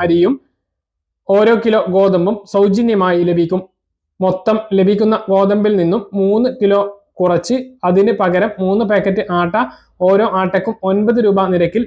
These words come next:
ലഭിക്കുന്നതാണ്. ഇതിൽ ചില ആളുകൾക്ക് സംശയമുണ്ട്, കമന്റുകളിലൂടെ കണ്ടതാണ്. അതായത് ഒരു കാർഡിൽ അഞ്ചംഗങ്ങൾ ഉണ്ട് എങ്കിൽ അവർക്കെല്ലാം നാല് കിലോ വീതം അരിയാണെങ്കിൽ ഇരുപത് കിലോ അരിയും അഞ്ച് കിലോ ഗോതമ്പുമാണ് ലഭിക്കേണ്ടത്.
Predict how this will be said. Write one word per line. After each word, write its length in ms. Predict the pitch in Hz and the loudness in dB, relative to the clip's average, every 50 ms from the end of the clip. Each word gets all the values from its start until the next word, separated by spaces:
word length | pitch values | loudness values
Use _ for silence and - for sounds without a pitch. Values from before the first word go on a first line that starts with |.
| - - - - 185 | -6 -12 -12 -6 -2
ലഭിക്കുന്നതാണ്. 680 | 180 175 190 190 190 190 185 175 170 165 165 165 175 190 - - _ _ _ _ _ _ _ - | -2 0 0 0 0 0 0 2 2 2 2 0 0 -2 -4 -8 _ _ _ _ _ _ _ -2
ഇതിൽ 180 | 185 185 214 208 208 190 - | 0 0 0 0 0 0 0
ചില 140 | 208 220 220 185 196 196 | 0 2 2 0 0 0
ആളുകൾക്ക് 380 | 196 202 202 202 196 196 214 196 208 | 2 2 2 2 2 2 0 -2 -2
സംശയമുണ്ട്, 500 | 190 190 185 - 214 214 208 190 185 190 202 196 | -2 -2 -2 -2 -2 -2 0 0 0 -2 -2 -2
കമന്റുകളിലൂടെ 760 | 190 185 185 196 190 196 196 196 196 202 202 196 196 202 196 196 190 | -2 -2 0 0 0 0 2 2 2 2 2 2 2 2 0 0 -2
കണ്ടതാണ്. 440 | 175 180 196 185 175 165 165 196 247 - _ _ _ _ _ _ - 185 | -2 -2 -2 -2 -2 -2 -2 -4 -6 -8 _ _ _ _ _ _ -4 -2
അതായത് 360 | 190 180 170 165 160 196 254 254 - - - _ _ _ _ _ - 202 | 0 0 2 2 2 0 0 -2 -4 -8 -18 _ _ _ _ _ -4 0
ഒരു 160 | 196 240 240 214 | 0 2 2 2
കാർഡിൽ 400 | 214 202 196 196 196 196 170 160 - - 170 180 | 0 0 0 0 0 0 -2 -2 -4 -6 -4 -2
അഞ്ചംഗങ്ങൾ 560 | 196 202 214 233 220 214 214 214 208 214 214 208 - 202 190 | -2 0 0 0 0 0 0 0 0 0 -2 -2 -2 -2 0
ഉണ്ട് 200 | 190 196 196 214 208 208 190 170 | 0 2 2 2 0 0 -4 -4
എങ്കിൽ 220 | 165 156 170 208 262 269 - _ _ _ _ _ _ _ _ _ - | -2 -2 -2 -2 -2 -4 -8 _ _ _ _ _ _ _ _ _ -2
അവർക്കെല്ലാം 600 | 185 196 214 202 214 233 214 214 208 196 165 - - _ _ _ _ _ _ _ - | 0 2 2 2 0 0 0 0 0 0 -2 -4 -8 _ _ _ _ _ _ _ -4
നാല് 280 | 190 190 190 202 226 233 226 | -2 0 0 2 2 2 2
കിലോ 160 | 226 220 220 | 2 2 2
വീതം 280 | 214 208 208 208 208 202 190 | 2 0 0 0 -2 -2 0
അരിയാണെങ്കിൽ 520 | 190 190 208 196 180 180 180 180 196 196 - 196 | 0 0 2 2 2 0 0 0 0 -2 -2 -2
ഇരുപത് 400 | 190 185 190 208 202 220 208 214 | 0 0 2 0 0 -2 0 -2
കിലോ 220 | 214 202 208 - | 0 -2 -2 -2
അരിയും 340 | 180 175 165 156 165 185 226 254 - _ _ _ _ _ - | -2 -2 0 0 0 0 -2 -4 -8 _ _ _ _ _ -2
അഞ്ച് 300 | 180 190 208 208 214 254 | 0 0 2 2 2 2
കിലോ 200 | 233 226 220 214 | 2 2 2 2
ഗോതമ്പുമാണ് 680 | 185 185 190 185 190 202 202 202 185 180 175 170 - 196 202 | 2 2 2 2 2 0 0 0 0 0 0 0 0 0 -2
ലഭിക്കേണ്ടത്. 540 | 175 175 170 - 185 170 165 165 165 170 | -2 -2 -2 -2 -2 -2 0 0 0 -2